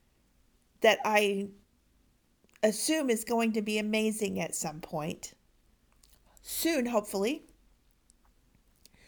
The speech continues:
So I did not have a grid for abundance.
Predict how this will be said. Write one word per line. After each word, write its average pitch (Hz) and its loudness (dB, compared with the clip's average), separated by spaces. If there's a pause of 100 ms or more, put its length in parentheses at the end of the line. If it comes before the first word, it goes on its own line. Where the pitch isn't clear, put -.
(160)
So 262 2
I 277 6
did 330 0
not 277 0
have 247 -2
a 220 -2
grid 214 0
for 202 -2
abundance. - -4